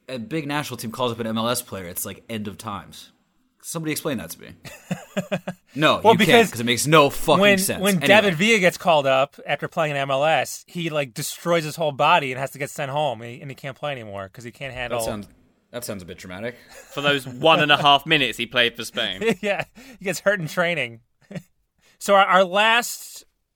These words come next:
Speaker 2: Transfermageddon note until, until January. We'll be back with more Transfermageddon in January, but for now we'll close with a message from our new buddy Colton. He says,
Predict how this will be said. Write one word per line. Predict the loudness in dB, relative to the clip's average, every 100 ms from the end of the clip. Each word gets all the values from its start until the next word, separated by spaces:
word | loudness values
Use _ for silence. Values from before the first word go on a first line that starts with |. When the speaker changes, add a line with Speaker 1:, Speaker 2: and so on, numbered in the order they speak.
| _ _ -10
Speaker 2:
Transfermageddon | 0 0 0 -6 -4 -2 -4 -6 -8
note | -6 -4 -8 -14 _ -18
until, | -16 -16 -6 -4 -4 -8
until | -12 -10
January. | -4 -2 -2 -4 -10
We'll | -10
be | -8
back | -2 -2 -2
with | -6 -10
more | -8
Transfermageddon | -8 -10 -10 -12 -12
in | -12
January, | -14 -14 -12 -12 -10 -12
but | -14 -16 -16
for | -14 -8
now | -4 -2 -4
we'll | -6 -12 -16 _
close | -6 -4 -4 -8 -10
with | -10 -10 _ _ _ _ _ _
a | -2
message | 4 4 2 -2
from | 2
our | 4
new | 4 2
buddy | 2 2
Colton. | 0 -2 -2 -4 -12 -18 _ _ _ _ _ _ _ _ _ _
He | -6 -6
says, | 0 2 2 0